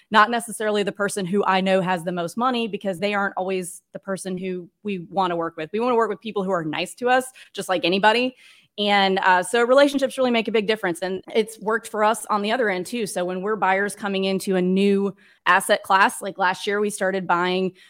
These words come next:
twelve to twenty-five unit multis, and we di-, didn't know anything about multis. So we were coming in as newbies and saying, Hey guys, like, we know a lot about real estate. We're very experienced in other asset classes, but we are new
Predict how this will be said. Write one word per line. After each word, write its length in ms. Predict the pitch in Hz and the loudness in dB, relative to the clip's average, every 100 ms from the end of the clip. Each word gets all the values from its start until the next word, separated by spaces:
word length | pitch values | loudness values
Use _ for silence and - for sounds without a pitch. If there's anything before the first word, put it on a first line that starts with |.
| _ - | _ -6
twelve 280 | - 208 208 | 2 4 4
to 80 | 202 | -2
twenty-five 500 | 214 202 190 185 185 | -4 -2 2 0 0
unit 240 | 196 196 | -2 -2
multis, 500 | 214 262 196 185 165 - | -2 -4 -6 -10 -10 -6
and 420 | 190 190 190 190 - _ _ _ | -4 -2 -4 -6 -10 _ _ _
we 120 | 202 | 0
di-, 100 | 254 - _ _ | 0 -4 _ _
didn't 160 | 185 165 | -6 -2
know 140 | 170 | 0
anything 300 | 220 302 254 | 2 2 0
about 200 | 190 160 | -2 -2
multis. 360 | 160 160 - 165 | -4 -8 -10 -6
So 140 | 190 | -4
we 160 | 185 214 | -2 -2
were 140 | 240 | -4
coming 300 | 233 196 196 | -4 -6 -4
in 360 | 208 220 185 - - | -4 -2 -4 -6 -2
as 300 | 175 175 - | -2 -2 -6
newbies 680 | 180 185 269 330 180 190 185 | -8 0 2 2 2 0 -2
and 160 | 185 180 | -6 -4
saying, 240 | 185 175 | -4 -2
Hey 260 | 180 226 208 | -2 -2 2
guys, 320 | 185 185 175 | 4 2 0
like, 200 | 180 - _ _ _ _ _ _ - | -6 -8 _ _ _ _ _ _ -4
we 300 | 202 226 220 - _ _ - | 2 4 2 -2 _ _ -2
know 240 | 196 208 | 2 4
a 20 | |
lot 180 | 196 190 | 4 4
about 200 | 185 160 | 4 2
real 160 | 175 220 | 0 -2
estate. 260 | 247 240 | 0 0
We're 80 | 202 | 0
very 220 | 190 190 | 0 0
experienced 500 | 175 - 180 196 185 | -2 -6 -4 -4 -4
in 80 | 180 | -4
other 240 | 185 180 | 0 0
asset 340 | 170 170 196 214 | 2 2 0 -2
classes, 440 | 226 226 226 233 | 2 2 0 -6
but 340 | 180 202 180 180 | -2 -2 -2 -4
we 200 | 214 202 | -4 -2
are 120 | 170 | -2
new 560 | 175 208 196 175 180 | -2 -2 0 0 -2